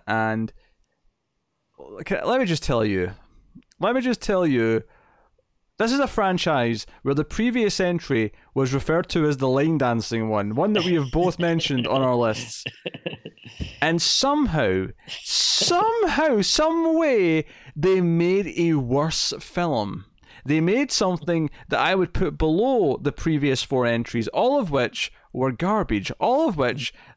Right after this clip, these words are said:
Speaker 1: I had Howling four on here, I had five on here, I had six on here, I had seven on here. I had the last four Howling movies on this list. This is the fifth one. Five in a row.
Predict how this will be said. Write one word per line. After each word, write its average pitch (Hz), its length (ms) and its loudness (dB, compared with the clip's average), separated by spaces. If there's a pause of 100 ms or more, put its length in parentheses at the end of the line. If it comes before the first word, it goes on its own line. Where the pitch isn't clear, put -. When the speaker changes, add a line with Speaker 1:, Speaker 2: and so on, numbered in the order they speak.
(100)
Speaker 1:
I 190 140 2
had 220 160 2
Howling 175 260 2
four 208 240 0
on 269 100 2
here, 262 200 2
I 147 100 2
had 117 180 -2
five 180 320 0
on 220 100 0
here, 208 140 2
I 143 60 2
had 120 120 -2
six 151 260 -4
on 165 160 -2
here, 160 160 0
I 117 80 2
had 120 120 0
seven 101 260 -4
on 92 140 -2
here. 95 240 -4
I 139 100 0
had 156 160 0
the 123 100 0
last 143 280 0
four 147 220 0
Howling 123 260 0
movies 107 200 0
on 95 120 0
this 95 160 -4
list. 87 220 -4 (200)
This 151 100 2
is 165 80 2
the 147 80 0
fifth 165 300 -2
one. 117 280 0 (920)
Five 180 180 2
in 185 80 2
a 175 60 2
row. 135 260 2